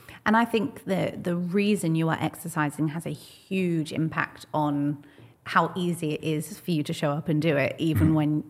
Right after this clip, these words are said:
Speaker 1: you really can't be asked that day.
Speaker 2: Yeah.
Speaker 1: So for me, when I'm tr-, like, putting it into my, you know, training, and I say gym training, I predominantly train at home.
Speaker 2: Mm-hmm.
Speaker 1: Um, for me, I'm like, in my head, I'm telling myself I'm putting in the work here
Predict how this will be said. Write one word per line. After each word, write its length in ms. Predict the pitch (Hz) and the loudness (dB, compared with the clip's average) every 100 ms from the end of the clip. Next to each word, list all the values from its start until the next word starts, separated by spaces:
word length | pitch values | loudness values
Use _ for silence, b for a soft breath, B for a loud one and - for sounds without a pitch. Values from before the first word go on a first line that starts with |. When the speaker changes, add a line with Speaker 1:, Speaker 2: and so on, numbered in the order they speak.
| - | -12
Speaker 1:
you 140 | 143 | -10
really 220 | - - - | -6 -8 -4
can't 200 | - 69 | -6 -2
be 120 | 123 | 0
asked 240 | 120 - | 0 -2
that 180 | - - | -4 -2
day. 300 | 104 90 165 B | -2 -2 -4 B
Speaker 2:
Yeah. 160 | 98 - | -4 0
Speaker 1:
So 120 | 202 | 0
for 140 | - 190 | 2 2
me, 260 | 214 226 | 4 4
when 160 | 175 180 | 4 2
I'm 240 | 180 185 | 2 2
tr-, 160 | - - | -2 -4
like, 140 | 170 160 - 147 - | -4 -4 -8 -14 -6
putting 300 | - - 170 | -2 2 2
it 100 | - | 4
into 320 | 175 170 160 | 2 2 2
my, 300 | 160 151 160 | 2 2 2
you 280 | 156 - 156 | -2 -2 -4
know, 140 | - | -2
training, 500 | 147 196 170 156 151 | -2 0 2 2 2
and 160 | 151 147 | 2 0
I 100 | - | -2
say 160 | - 170 | -2 -2
gym 240 | 165 151 | 2 0
training, 320 | 156 151 151 | 0 0 0
I 140 | 151 143 | 0 -4
predominantly 680 | - 170 156 151 - 151 - - | -4 0 2 0 0 -6 -8 -2
train 240 | 170 143 | 0 0
at 80 | 160 | 0
home. 380 | 160 - 175 175 | -2 -2 -2 -2
Speaker 2:
Mm-hmm. 240 | - 87 - - | -2 -2 -4 -2
Speaker 1:
Um, 480 | 175 165 165 160 - - - | 2 2 2 2 -2 -8 -14
for 220 | - - 196 | -10 0 4
me, 460 | 208 220 165 156 - | 6 6 4 0 -2
I'm 160 | 175 165 | 0 2
like, 160 | - - - - | 0 -6 -14 2
in 100 | 202 | 4
my 120 | 202 | 4
head, 360 | 170 196 165 160 | 2 2 0 0
I'm 120 | 170 | -2
telling 260 | 170 180 | 0 2
myself 300 | 165 165 151 | 2 2 -2
I'm 100 | 156 | -2
putting 320 | 156 - - 208 | -2 -4 0 2
in 140 | 208 | 4
the 80 | 196 | 4
work 280 | 180 165 - | 2 0 -2
here 480 | - 160 - 175 | -2 0 0 0